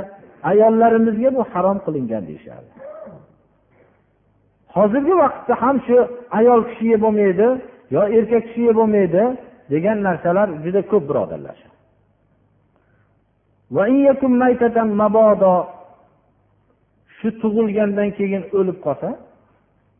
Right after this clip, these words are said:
Tug'ilib, voyaga yetib, katta bo'lib, o'lib qolsa, fahum fihi shuraka. Unda erkaklar ham, ayollar ham ega bo'laveradi, dedi. Alloh so'ygan narsa bu bizga, hammamizga halol, dedi. O'lgan narsani Alloh bizga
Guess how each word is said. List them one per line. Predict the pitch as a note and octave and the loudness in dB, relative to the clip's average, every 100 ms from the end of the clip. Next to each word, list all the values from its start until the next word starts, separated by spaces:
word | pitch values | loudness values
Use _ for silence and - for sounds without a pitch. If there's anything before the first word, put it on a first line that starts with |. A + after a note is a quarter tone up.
| _ _ _ _ _ - | _ _ _ _ _ -4
Tug'ilib, | G3 G3+ G#3+ B3 | 0 2 4 2
voyaga | G#3 G#3 G3 F#3+ | 2 2 2 0
yetib, | G3 F#3 A#3 A#3 | -2 0 0 0
katta | G3+ - G#3 | -6 -2 0
bo'lib, | G3 G#3 A#3+ | 2 0 0
o'lib | G3+ G#3 G3+ | 2 0 0
qolsa, | F#3+ A#3 C#4 C#4+ - - | -2 0 -2 -4 -14 -6
fahum | F#3+ F3+ G3 | -2 -2 -2
fihi | F#3+ F3+ F3 | -4 -6 -6
shuraka. | E3 C3 G2 - C#2+ - _ _ - | -6 -6 -8 -10 -16 -18 _ _ -8
Unda | E3 G#3 | -4 -2
erkaklar | F#3+ F3 E3+ F3 E3 E3 | 0 -2 -2 -2 0 -2
ham, | G3 | -2
ayollar | D#3 D3+ C3+ C#3 | -2 -2 -2 -4
ham | C#3+ | -4
ega | C3 | -6
bo'laveradi, | A2 G2 F2 D2 - | -6 -8 -8 -10 -14
dedi. | C2+ - _ _ _ _ _ _ _ - | -20 -20 _ _ _ _ _ _ _ -6
Alloh | E3 F3 E3+ | -2 -2 -2
so'ygan | - E3+ D#3 D3 | -2 -2 -2 -4
narsa | D3 C3+ C#3 | -4 -6 -8
bu | C3+ | -8
bizga, | A#2+ A2 B2 | -8 -8 -8
hammamizga | B2 A2+ G2+ F#2 G2+ | -6 -6 -8 -12 -12
halol, | F#2 D#2+ | -10 -10
dedi. | C2+ A1 - _ _ _ _ _ _ _ _ _ _ F#3+ | -12 -18 -20 _ _ _ _ _ _ _ _ _ _ 2
O'lgan | G#3 A#3+ C#4 D4+ | 4 4 4 4
narsani | D4 C#4 B3+ C4+ B3+ F3 F#2+ - - _ _ _ _ | 4 4 4 2 2 0 -6 -14 -20 _ _ _ _
Alloh | D#3+ G#3+ B3 A#3+ | 0 2 4 4
bizga | A3+ A3 B3 | 2 0 0